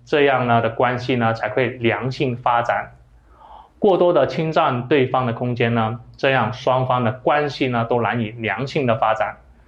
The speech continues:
所以让孩子尽量减少对父母的依赖性呢是很重要的。这样的孩子的恋爱关系呢的意识才不会出现错位，而导致刚刚阿年的那种结局，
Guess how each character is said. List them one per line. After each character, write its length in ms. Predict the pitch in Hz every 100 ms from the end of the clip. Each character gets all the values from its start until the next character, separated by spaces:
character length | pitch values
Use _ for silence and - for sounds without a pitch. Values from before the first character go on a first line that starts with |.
| - - -
所 180 | 143
以 100 | 139 117
让 180 | 135
孩 160 | 110 120
子 280 | - 101 101
尽 240 | - 143 135
量 260 | 127 117
减 180 | - 113
少 200 | 127 98
对 160 | - 131
父 260 | - 180
母 160 | 123 110
的 100 | 117
依 220 | 123 151
赖 180 | 147 135
性 240 | - 131
呢 140 | 120 113
是 120 | 127
很 300 | - 120 104
重 200 | 143 127
要 240 | 127 107
的。 120 | 107 - - - - _ - - -
这 140 | - 214
样 120 | 190
的 160 | 165
孩 160 | 127 131
子 140 | 151
的 140 | 123 131
恋 280 | 165 175 156
爱 120 | 135
关 260 | 143 143
系 220 | 135 170 135
呢 480 | 123 123 120 - -
的 80 | 120
意 240 | 127 156
识 320 | 131 135 120 117
才 160 | -
不 160 | 110 120
会 300 | 117 139 117
出 120 | -
现 220 | 131 139
错 320 | 123 - 147 131
位， 320 | 139 113 - -
而 140 | 123
导 180 | 127 95
致 260 | - 135 120
刚 240 | 123 123
刚 320 | 123 120 120 -
阿 160 | 127
年 240 | 123 110 120
的 300 | 110 110 -
那 160 | 147
种 180 | 127 104 101
结 240 | - 107
局， 340 | 107 104 107